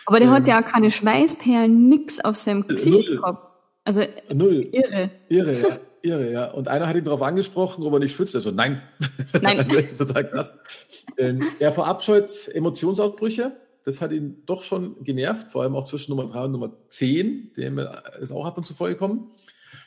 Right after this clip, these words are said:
Speaker 2: Ähm, aber er ist auch von der Schuld des Angeklagten überzeugt. Er versucht, sachlich zu argumentieren,
Speaker 1: Mhm.
Speaker 2: genießt auch dadurch auch eine gewisse Autorität.
Speaker 1: Ja.
Speaker 2: Ähm, aber es gibt ein Detail,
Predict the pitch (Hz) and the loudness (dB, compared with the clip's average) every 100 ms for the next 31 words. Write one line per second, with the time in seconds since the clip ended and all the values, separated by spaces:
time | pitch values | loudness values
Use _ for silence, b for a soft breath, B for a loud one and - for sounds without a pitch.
0 | b - 131 135 135 135 135 - _ _ | b -6 0 2 2 0 -4 -10 _ _
1 | _ _ _ _ _ _ _ _ _ _ | _ _ _ _ _ _ _ _ _ _
2 | _ _ - 139 196 185 165 - 143 151 | _ _ -4 0 4 4 2 -2 -4 -2
3 | 139 156 147 131 123 127 120 117 113 110 | -2 -2 -4 -4 -4 -2 -4 -4 -2 -2
4 | 117 95 - - 117 127 - 220 220 - | 0 -2 -4 -10 -6 -4 -2 -2 -4 -2
5 | 147 151 214 220 220 208 202 196 190 220 | 0 0 -2 -4 -2 -2 -2 -4 -4 -4
6 | - - _ _ _ _ - 233 220 160 | -4 -10 _ _ _ _ -2 2 4 4
7 | 143 233 - - 143 143 139 165 160 135 | 4 2 -2 -6 -8 -4 -4 -4 -4 -2
8 | 135 135 143 143 135 120 127 113 113 185 | -2 -2 -2 -2 -4 -4 -2 -4 -2 -4
9 | 240 - _ _ _ _ _ _ _ - | -4 -10 _ _ _ _ _ _ _ -12
10 | - 135 135 135 139 135 - _ - 147 | -4 0 0 0 -2 -4 -10 _ -4 0
11 | 190 160 - 180 180 - 135 165 214 226 | 0 0 0 -2 -2 -4 0 4 4 2
12 | 214 151 - 135 143 196 233 269 | 0 -2 -2 0 2 4 2 0